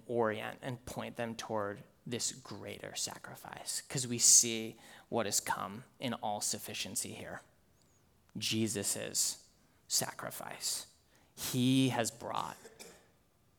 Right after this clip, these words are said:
that forgiveness. The blood of bulls and, of bulls and goats can never remove sin.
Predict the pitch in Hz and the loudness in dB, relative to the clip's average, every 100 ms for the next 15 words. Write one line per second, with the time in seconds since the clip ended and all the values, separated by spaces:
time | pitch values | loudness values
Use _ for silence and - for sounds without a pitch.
0 | - 98 - - - 92 - - - - | 2 2 2 -8 -4 -4 -4 -8 -2 -2
1 | - - - 107 113 113 120 117 120 117 | -4 -10 -6 -2 4 6 6 4 0 0
2 | 107 - - - - 120 113 - 139 143 | 0 -4 -8 -12 -2 0 0 4 6 6
3 | 147 - 143 113 107 117 131 - - 117 | 6 2 0 -4 2 2 6 4 4 4
4 | 120 123 139 143 165 135 127 123 123 - | 6 8 6 2 0 2 4 4 6 4
5 | 117 127 160 | 4 2 -2